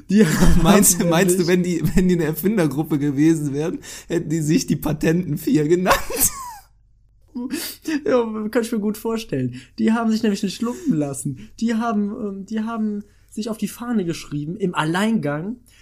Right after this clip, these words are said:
Speaker 1: quasi wie, äh, Don Quixote gegen die Windmühlen,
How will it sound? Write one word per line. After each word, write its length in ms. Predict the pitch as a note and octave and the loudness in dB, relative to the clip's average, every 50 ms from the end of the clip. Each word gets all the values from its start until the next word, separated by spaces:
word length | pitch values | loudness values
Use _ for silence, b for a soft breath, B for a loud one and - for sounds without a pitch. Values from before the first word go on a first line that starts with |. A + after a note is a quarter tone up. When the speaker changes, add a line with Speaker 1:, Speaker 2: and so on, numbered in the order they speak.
| b b b _ | b b b _
Speaker 1:
quasi 400 | - D3+ F3+ G3 G#3 F#3 F3 E3 | -6 -2 0 0 0 -2 -4 -6
wie, 240 | F3+ F3 E3 E3+ | -6 -4 -4 -6
äh, 300 | E3 E3 D#3+ D#3 D#3 F3 E3+ | -6 -6 -6 -6 -6 -8 -10
Don 320 | D#3 D3+ E3 F#3 F#3+ G3+ | -8 -6 -4 -4 -4 -6
Quixote 720 | - - F3 E3 - - G3+ G#3 G#3 - F#3 F#3+ G3+ G#3 - b b b b | -6 -6 -8 -6 -2 0 0 0 2 0 -2 -2 -2 -4 -8 b b b b
gegen 340 | B2+ B2+ F3 G#3 G3 G3 F3+ | -4 0 0 0 0 0 0
die 160 | D#3 D#3+ C3+ | 0 0 0
Windmühlen, 680 | D3 F#3 G3+ G#3+ - - D#3 D3+ D3+ D#3 D#3+ E3 F3+ G3 | 2 2 2 0 0 -2 -2 0 0 -2 -2 -4 -6 -6